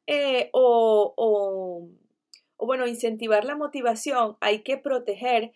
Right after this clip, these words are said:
esas necesidades, eh, que tenemos todos, eh, que son necesidades, eh, básicas, necesidades psicológicas básicas,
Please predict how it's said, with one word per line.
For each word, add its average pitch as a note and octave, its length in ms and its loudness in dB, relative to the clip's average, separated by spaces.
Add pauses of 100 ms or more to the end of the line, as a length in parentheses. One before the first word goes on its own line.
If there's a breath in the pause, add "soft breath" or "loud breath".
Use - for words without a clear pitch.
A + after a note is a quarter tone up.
(220 soft breath)
esas B3 280 -10
necesidades, A3+ 1000 0
eh, A3+ 280 -6
que G#3 120 -4
tenemos G3 500 -8
todos, F#3+ 680 0
eh, F#3 280 -8
que F#3+ 120 -12
son F#3 260 -12
necesidades, G3+ 960 -4 (120)
eh, F#3 480 -8 (180)
básicas, - 680 -6
necesidades F#3+ 680 -2
psicológicas A3 580 -4
básicas, A#3 480 -6